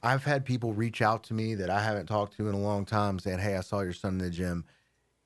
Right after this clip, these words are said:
He's going places with this." He's just so meticulous, um, well skilled beyond his years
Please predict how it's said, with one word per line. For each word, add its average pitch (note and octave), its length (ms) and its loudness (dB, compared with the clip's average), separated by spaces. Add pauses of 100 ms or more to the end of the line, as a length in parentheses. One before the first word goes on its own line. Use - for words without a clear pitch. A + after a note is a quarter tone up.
(160)
He's G#2 220 -2
going F#2+ 300 -2
places F2 400 -6
with E2 140 -6
this." - 320 -12
He's G#2 160 -2
just F#2+ 280 -6
so A2+ 160 0
meticulous, G2+ 600 -2 (300)
um, F#2+ 280 -2 (560)
well C#3 480 2
skilled A#2+ 420 -2
beyond G#2+ 340 0
his G2+ 220 -4
years G#2+ 400 -2